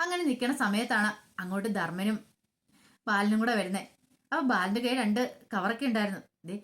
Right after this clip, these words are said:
ഫുഡൊന്നും നിങ്ങൾ കഴിച്ചിട്ടില്ലോ അല്ലേന്ന്?" ചോദിക്കണം. "ഇല്ല, കഴിച്ചിട്ടില്ല." "ദേ, നിങ്ങൾക്കുള്ള മട്ടൻ ബിരിയാണി ഉണ്ടെന്ന്" പറയാം. ഇത് കേട്ടതും ആകാശിന്റെ ആണെന്ന് കണ്ണൊക്കെ വീശിച്ച്, "മട്ടൻ ബിരിയാണി?" "അതെ." "അതെ, ഒരു കാര്യം ചെയ്യ്, ഇരിക്ക്, നമുക്ക് മട്ടൻ ബിരിയാണി എടുത്ത് തരാന്ന്" പറയാ. പെട്ടെന്ന് അനുസരിച്ച് പറഞ്ഞു,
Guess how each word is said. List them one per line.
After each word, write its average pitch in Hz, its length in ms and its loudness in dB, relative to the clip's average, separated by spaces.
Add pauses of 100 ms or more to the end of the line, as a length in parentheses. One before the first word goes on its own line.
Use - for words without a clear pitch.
(220)
ഫുഡൊന്നും 190 320 0
നിങ്ങൾ 262 180 4
കഴിച്ചിട്ടില്ലോ 294 560 0
അല്ലേന്ന്?" 254 280 2
ചോദിക്കണം. 247 280 0 (160)
"ഇല്ല, 202 160 -6
കഴിച്ചിട്ടില്ല." 214 520 -4 (280)
"ദേ, 285 80 -2 (160)
നിങ്ങൾക്കുള്ള 320 480 0
മട്ടൻ 233 400 2
ബിരിയാണി 294 380 2
ഉണ്ടെന്ന്" 208 240 0
പറയാം. 202 200 0 (240)
ഇത് 202 200 -8
കേട്ടതും 214 420 -4 (960)
ആകാശിന്റെ 202 520 0
ആണെന്ന് 233 300 2 (100)
കണ്ണൊക്കെ 196 300 -2
വീശിച്ച്, 214 380 0
"മട്ടൻ 240 380 0
ബിരിയാണി?" 339 280 2
"അതെ." 202 240 0 (680)
"അതെ, 190 100 -10 (340)
ഒരു 285 140 -8
കാര്യം 233 240 2
ചെയ്യ്, 233 140 -2 (100)
ഇരിക്ക്, 302 260 -2 (280)
നമുക്ക് 330 240 -4
മട്ടൻ 226 260 -4
ബിരിയാണി 269 300 0
എടുത്ത് 240 200 -2
തരാന്ന്" 220 260 0
പറയാ. 214 180 -2 (300)
പെട്ടെന്ന് 220 260 -6
അനുസരിച്ച് 208 260 -4
പറഞ്ഞു, 220 160 0